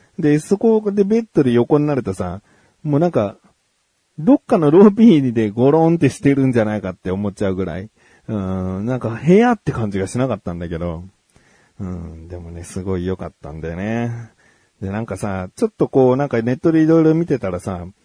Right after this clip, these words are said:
天井の高い部屋はお化けが出やすいとかさ、なんかいらんことをこう、情報入れちゃってね。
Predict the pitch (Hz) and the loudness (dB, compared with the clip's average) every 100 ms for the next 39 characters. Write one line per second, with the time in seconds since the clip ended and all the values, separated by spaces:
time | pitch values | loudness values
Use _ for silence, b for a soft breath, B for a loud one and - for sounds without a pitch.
0 | _ _ _ - 147 185 180 180 175 175 | _ _ _ -6 -2 0 4 4 4 2
1 | - 151 - 170 135 113 104 98 90 90 | 0 -4 -2 -2 0 0 0 0 0 -2
2 | 107 139 - 123 101 92 101 104 - 123 | -2 -4 -4 -4 -4 -4 -4 -4 -4 -4
3 | 101 95 95 98 120 120 117 131 170 208 | -4 -8 -4 -2 0 0 0 2 2 2
4 | 247 233 156 113 98 90 101 - 104 107 | 0 4 4 4 2 -2 -4 2 4 4
5 | 107 95 104 98 123 127 123 113 117 110 | 2 -2 -8 -14 -14 2 4 4 2 2
6 | 110 113 98 107 104 101 | 0 -4 -2 -2 -2 -4